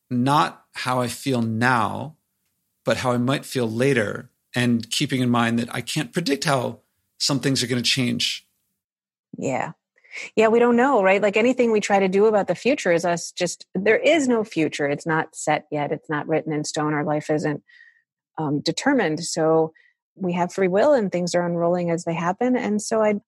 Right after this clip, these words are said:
Speaker 2: the only thing that we can predict about our future is just us using our imaginations, right? Where it's really purely a,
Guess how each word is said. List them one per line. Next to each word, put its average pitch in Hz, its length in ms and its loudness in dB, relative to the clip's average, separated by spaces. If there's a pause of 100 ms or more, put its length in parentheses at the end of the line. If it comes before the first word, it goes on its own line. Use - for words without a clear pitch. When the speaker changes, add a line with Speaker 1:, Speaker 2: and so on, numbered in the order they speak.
(120)
Speaker 2:
the 214 80 4
only 233 200 6
thing 233 260 2
that 214 180 0
we 208 220 2
can 202 160 0
predict 208 340 0
about 190 180 4
our 180 100 2
future 214 380 0
is 175 340 0 (120)
just 185 260 -2
us - 520 -4
using 190 260 0
our 175 100 0
imaginations, 170 960 -2
right? 175 220 0
Where - 140 -4
it's - 240 -8 (120)
really 233 300 4
purely 196 460 0
a, 156 180 2